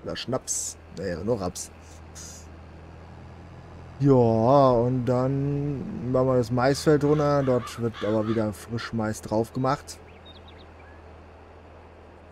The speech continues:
Ja, das geht erst in-game nächstes Jahr. Mal schauen.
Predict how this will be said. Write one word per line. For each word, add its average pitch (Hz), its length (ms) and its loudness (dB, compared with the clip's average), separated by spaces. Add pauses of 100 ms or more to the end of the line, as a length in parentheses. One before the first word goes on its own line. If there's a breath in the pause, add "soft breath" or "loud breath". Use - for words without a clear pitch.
(1300)
Ja, 107 140 -6
das 107 200 -6
geht 107 140 0
erst 104 320 -2
in-game 113 500 2
nächstes 110 440 -2
Jahr. 110 320 2
Mal 98 200 -4
schauen. 101 520 -4